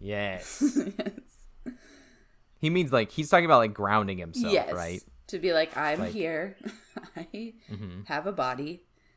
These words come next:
Speaker 2: that touches
Speaker 1: This is where my body is.
Speaker 2: things." Yes.
Speaker 1: This is what now is.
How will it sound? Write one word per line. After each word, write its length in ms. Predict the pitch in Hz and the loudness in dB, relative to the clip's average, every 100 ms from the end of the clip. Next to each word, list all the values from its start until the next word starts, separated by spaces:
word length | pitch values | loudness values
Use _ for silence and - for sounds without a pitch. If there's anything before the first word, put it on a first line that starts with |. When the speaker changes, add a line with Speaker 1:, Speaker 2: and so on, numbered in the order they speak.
| _ | _
Speaker 2:
that 200 | - 160 | -10 -10
touches 400 | - 139 - 143 | -8 -10 -8 -8
Speaker 1:
This 60 | 101 | -6
is 40 | 107 | -4
where 120 | 113 | -4
my 100 | 127 | -2
body 300 | 113 87 80 | -2 -4 -6
is. 80 | 80 | -8
Speaker 2:
things." 460 | 131 165 180 - - | -8 -10 -12 -16 -14
Yes. 420 | - - 180 - - _ _ _ - - - _ _ _ _ | -12 -12 -12 -18 -20 _ _ _ -20 -20 -20 _ _ _ _
Speaker 1:
This 140 | 104 | -12
is 100 | 113 | -8
what 200 | 110 104 | -4 -4
now 340 | 98 98 95 92 | -2 -2 -2 -4
is. 420 | 87 85 98 - | -8 -10 -12 -16